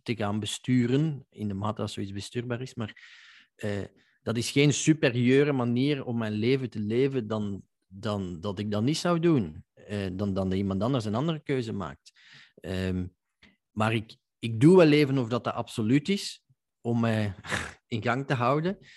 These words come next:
Ehm, maar het is, ik zet er dan wel altijd voor dat dat zeer relatief is. Want dat laat toe dat ik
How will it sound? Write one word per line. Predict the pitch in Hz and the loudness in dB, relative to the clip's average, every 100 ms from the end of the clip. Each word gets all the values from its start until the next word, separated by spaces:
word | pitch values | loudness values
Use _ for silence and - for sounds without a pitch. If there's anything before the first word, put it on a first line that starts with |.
| - - | -20 -18
Ehm, | - 107 113 113 107 104 - _ _ _ | -4 0 2 2 2 0 -4 _ _ _
maar | - 110 110 | -2 0 0
het | 104 107 113 | -4 -8 -6
is, | 98 - - - | -6 -10 -14 -12
ik | 107 | -6
zet | 113 104 | -4 -4
er | 101 | -2
dan | 98 | 0
wel | 131 | 2
altijd | 143 101 | 0 -2
voor | 104 104 | -6 -6
dat | 98 | -6
dat | 98 | -10
zeer | - - - 151 120 | -10 -8 -4 -2 -2
relatief | 101 92 - 147 | -4 -6 -6 -10
is. | 110 - - _ - - _ | -10 -14 -18 _ -20 -20 _
Want | - 104 | -6 -2
dat | 113 | 0
laat | 110 113 104 - | 2 2 0 0
toe | 170 | 0
dat | 143 | 0
ik | 107 | -4